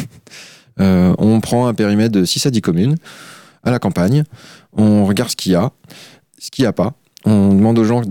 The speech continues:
de quoi ils ont besoin pour que leur vie, elle soit plus simple, qu'ils se déplacent moins. Euh, et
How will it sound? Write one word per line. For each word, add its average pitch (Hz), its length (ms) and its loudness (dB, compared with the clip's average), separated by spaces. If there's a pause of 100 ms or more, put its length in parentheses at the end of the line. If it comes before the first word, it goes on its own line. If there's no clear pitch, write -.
(120)
de 107 80 -2
quoi 120 300 -2
ils 107 120 -2
ont 104 60 2
besoin 104 440 2
pour 92 280 -6
que 95 100 -6
leur 95 140 0
vie, 101 220 0
elle 90 80 0
soit 80 160 -4
plus - 200 -4
simple, 107 300 -2
qu'ils 85 140 -8
se 82 60 -4
déplacent - 400 -4
moins. 104 300 0 (240)
Euh, 85 460 -4 (140)
et 85 720 0